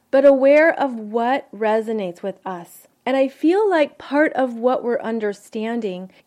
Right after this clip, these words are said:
is I'm seeing it as a dividing line of who you are now and who you were, or what your truth is now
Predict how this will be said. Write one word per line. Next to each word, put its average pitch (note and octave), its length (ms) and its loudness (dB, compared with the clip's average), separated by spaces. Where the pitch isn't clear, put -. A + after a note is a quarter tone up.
is C#4+ 280 0
I'm C4 120 -2
seeing F4+ 280 -2
it A4+ 160 0
as E4+ 100 -4
a C#4 60 0
dividing G#3 760 -2
line E3+ 440 -12
of B3 380 2
who D#4 160 4
you D#4 240 8
are C#4 180 6
now C4 460 -2
and B3 120 -2
who B3 200 -4
you A#3+ 220 -4
were, F#3 360 -2
or B3 400 4
what B3+ 200 6
your C4 160 2
truth D#4 340 0
is D#4+ 180 -2
now C4+ 460 0